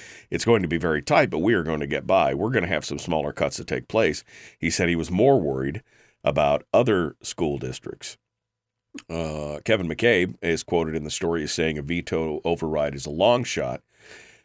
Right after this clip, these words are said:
Uh, he said the B S A increase, even with the governor's vetoes, is among the largest si-, single increase ever. None of us respond well to threats and coercion, and I doubt, even with the district administrator's letter,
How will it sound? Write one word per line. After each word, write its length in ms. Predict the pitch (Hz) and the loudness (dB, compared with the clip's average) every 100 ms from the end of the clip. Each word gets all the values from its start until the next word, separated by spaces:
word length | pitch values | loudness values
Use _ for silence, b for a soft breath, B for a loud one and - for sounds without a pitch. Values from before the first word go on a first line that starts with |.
| - | -6
Uh, 180 | 71 67 | -4 -2
he 160 | 82 | -6
said 220 | 71 73 67 | -4 -4 -4
the 40 | |
B 200 | 71 82 | -2 0
S 160 | 78 80 | 0 0
A 160 | 82 | 0
increase, 420 | 78 78 73 73 - | -4 -4 -2 -2 -2
even 200 | 95 85 | -2 -2
with 120 | 78 | -4
the 80 | 73 | -2
governor's 340 | 80 73 69 | -4 -4 -6
vetoes, 500 | 67 101 - 80 73 | -2 -2 0 -2 -2
is 140 | 76 73 | -6 -8
among 240 | 76 76 | -6 -6
the 80 | 71 | -6
largest 480 | 73 78 67 71 - | -4 -4 -4 -6 -4
si-, 180 | 80 - | -6 -8
single 460 | - - 90 80 76 | -6 -2 -2 -2 -4
increase 520 | 92 90 - 71 67 - | -4 -6 -4 -4 -4 -2
ever. 360 | 120 78 69 B B B B B - | -2 -2 -6 B B B B B -2
None 200 | 107 110 | 0 2
of 80 | |
us 180 | 90 - | -2 -4
respond 380 | 87 - 87 82 | -6 0 0 2
well 180 | 80 71 | -2 -2
to 80 | 67 | -4
threats 380 | 101 90 87 | 0 2 0
and 100 | 71 | -6
coercion, 540 | - 82 98 92 78 80 | -4 0 0 0 -4 -4
and 120 | 78 | -4
I 120 | 73 | -4
doubt, 320 | 71 80 78 - | 0 2 2 0
even 300 | 90 87 80 | -2 -2 -4
with 100 | 76 | -4
the 80 | |
district 480 | 69 80 - - - | -4 -4 -4 -8 -8
administrator's 800 | 80 76 80 76 80 71 69 76 | -8 -2 -2 -2 -4 -4 -4 2
letter, 400 | 110 104 82 | 4 4 2